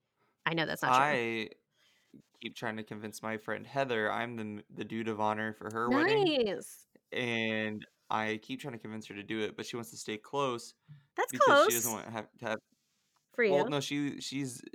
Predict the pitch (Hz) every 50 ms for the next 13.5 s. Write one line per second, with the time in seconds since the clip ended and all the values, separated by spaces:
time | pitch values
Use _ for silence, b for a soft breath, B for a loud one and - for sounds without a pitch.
0 | - _ - 123 117 - - 104 104 - - - 64 62 - 240 247 247 233 208
1 | 180 - 160 170 - 170 165 - - - - - - - - _ _ _ _ -
2 | - - - 123 135 139 143 143 143 139 139 131 127 - - 113 101 101 - -
3 | _ - - 120 113 104 107 98 - - 104 104 101 95 101 - - - - 101
4 | 104 110 113 113 110 104 - - _ _ _ _ _ _ _ _ _ _ _ -
5 | 113 123 120 117 107 101 - - - - - - - - 151 143 - - - -
6 | 101 107 110 117 117 110 107 101 101 101 95 92 92 101 - - - 196 170 156
7 | 65 - - _ _ _ _ _ _ _ - 127 120 110 104 101 101 98 98 98
8 | - - _ _ _ _ _ _ _ _ _ _ _ _ _ _ _ _ _ _
9 | - - - - - 120 110 110 110 104 113 113 113 107 - 117 113 131 127 -
10 | 131 120 120 110 120 113 110 107 117 113 113 113 139 180 190 175 170 165 156 156
11 | B B B B B - 127 160 156 151 147 131 120 107 104 101 _ _ 208 208
12 | 190 160 143 143 143 147 143 _ _ _ _ _ _ _ _ - _ - 113 110
13 | 107 104 104 101 98 98 101 101 -